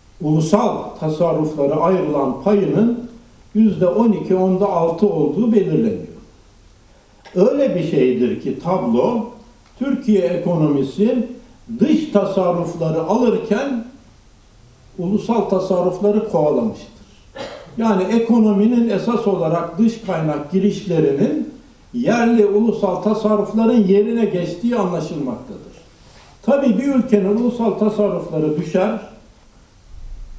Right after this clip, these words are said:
yatırımları duragan kalır, hatta bir parça aşınır ama ulusal tasarrufları daha da fazla düşerse ortaya çıkan sonuç, buradaki iktisat öğrencilerinin muhtemelen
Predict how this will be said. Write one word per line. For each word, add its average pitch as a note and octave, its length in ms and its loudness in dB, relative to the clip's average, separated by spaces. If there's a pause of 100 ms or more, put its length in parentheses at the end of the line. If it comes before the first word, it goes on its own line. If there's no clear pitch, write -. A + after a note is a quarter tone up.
(1040)
yatırımları B3 920 2 (500)
duragan G#3 580 2
kalır, E3+ 360 -2
hatta G3+ 420 -2
bir A#3 60 2
parça G3 440 -2
aşınır E3+ 360 -2
ama A#3 200 2
ulusal G3+ 420 0
tasarrufları F3 800 -4
daha A3 260 2
da G#3 60 0
fazla C#3 500 -2
düşerse G3+ 600 -2 (440)
ortaya G3+ 520 0
çıkan D#3 340 -4
sonuç, G3+ 420 0 (600)
buradaki F3 380 -6
iktisat E3+ 500 -4
öğrencilerinin D3+ 880 0 (560)
muhtemelen F3 760 -2